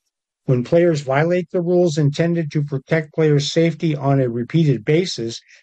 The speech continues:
and particularly when the violations carry with them a significant risk of injury to an opposing player, it's an appro-,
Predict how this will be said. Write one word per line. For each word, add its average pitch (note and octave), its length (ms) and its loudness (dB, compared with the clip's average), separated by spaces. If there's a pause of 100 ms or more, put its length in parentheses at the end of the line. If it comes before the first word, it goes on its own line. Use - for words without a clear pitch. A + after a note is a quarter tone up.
(120)
and B2 280 -2
particularly D3 840 2
when C3+ 240 0
the A#2+ 100 -4
violations C#3+ 760 0
carry D3+ 360 0
with C#3+ 260 -4
them C3 220 -2
a B2 100 -4
significant C#3 800 -2
risk D3 340 -2
of A2 180 -4
injury D3+ 420 0
to C3 240 -2
an B2+ 240 0
opposing A#2 520 -2
player, C3 420 0 (640)
it's C#3 240 0
an B2 180 0
appro-, E3 360 0